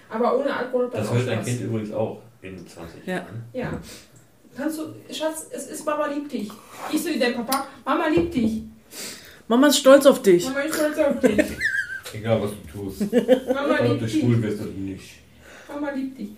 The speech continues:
Speaker 1: Ähm, nee, ich, ich war, also ich kann auch ohne Alkohol Spaß haben. Versuchen.
Speaker 3: Kann ich auch.
Speaker 1: Nein.
Speaker 2: Im Februar in der Schrebergartenhütte. Das ist aber, ich meine, das ist, gut, ja,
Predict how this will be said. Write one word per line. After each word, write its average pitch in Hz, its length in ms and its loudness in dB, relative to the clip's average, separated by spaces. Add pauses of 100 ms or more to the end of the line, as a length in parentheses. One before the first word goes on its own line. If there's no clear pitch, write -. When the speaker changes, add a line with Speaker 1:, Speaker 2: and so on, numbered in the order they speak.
(320)
Speaker 1:
Ähm, 220 320 -2
nee, 220 140 -2
ich, 214 160 -4
ich 214 120 -8
war, 220 160 -4
also 208 160 -6
ich 214 100 -10
kann 247 140 -4
auch 226 140 -6
ohne 226 180 -4
Alkohol 196 320 -6
Spaß 190 340 -12
haben. 180 360 -12 (400)
Versuchen. 196 560 -6 (720)
Speaker 3:
Kann 156 180 -4
ich 175 120 2
auch. 165 380 0 (2000)
Speaker 1:
Nein. 190 520 -6
Speaker 2:
Im - 120 -18
Februar 110 640 -10
in 107 60 -12
der 98 80 -10
Schrebergartenhütte. 110 1300 -12 (2250)
Das 120 160 -4
ist 208 120 -2
aber, - 160 -4 (180)
ich 120 80 -6
meine, 175 160 -4
das 131 80 -6
ist, 147 120 -6 (580)
gut, 95 260 -12
ja, 92 140 -12